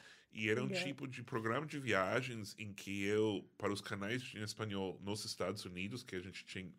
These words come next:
Speaker 1: tem muita televisão em
Speaker 2: Uhum.
Speaker 1: espanhol aqui,
Speaker 2: Tem.
Speaker 1: era tipo, viagens dentro do mundo do americano gringo branco.
Speaker 2: Certo.
Speaker 1: E eu ia, era tipo,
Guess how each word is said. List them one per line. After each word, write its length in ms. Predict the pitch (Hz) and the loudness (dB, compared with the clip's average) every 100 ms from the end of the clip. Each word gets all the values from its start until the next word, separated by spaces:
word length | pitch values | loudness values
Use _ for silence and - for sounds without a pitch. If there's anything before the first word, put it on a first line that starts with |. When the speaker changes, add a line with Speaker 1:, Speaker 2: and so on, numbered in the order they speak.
| - | -16
Speaker 1:
tem 120 | - 98 | -6 -4
muita 400 | 98 104 247 254 | -2 0 2 2
televisão 480 | 110 101 101 92 | 2 2 2 2
em 60 | 95 | 2
Speaker 2:
Uhum. 40 | 101 | 0
Speaker 1:
espanhol 360 | 110 92 95 92 | -2 -2 -2 -4
aqui, 320 | 90 92 107 | -6 -6 -6
Speaker 2:
Tem. 180 | - - 170 - - - - | -6 -10 -14 -18 -20 -20 -4
Speaker 1:
era 140 | 107 107 | 0 2
tipo, 400 | 117 110 107 98 | 0 -2 -2 0
viagens 720 | 110 120 131 185 180 175 127 | 2 6 8 6 6 0 4
dentro 340 | 117 143 147 | 4 4 2
do 160 | 135 135 | -2 0
mundo 640 | 127 131 135 131 131 131 - - - | 4 4 4 4 2 2 -4 -16 0
do 140 | 117 | 2
americano 520 | 117 113 113 120 117 | 4 2 0 0 0
gringo 600 | 117 98 98 92 92 90 | 2 2 2 2 4 4
branco. 560 | 85 87 92 85 - 73 - _ _ _ - | 2 4 4 2 -4 -16 -16 _ _ _ -12
Speaker 2:
Certo. 500 | - 214 190 170 170 - _ | -4 0 2 0 -8 -20 _
Speaker 1:
E 280 | - 202 202 | -6 -2 2
eu 180 | 196 107 | 2 4
ia, 120 | 110 107 | 2 2
era 220 | 127 113 127 | 4 4 4
tipo, 260 | - 113 | -2 -4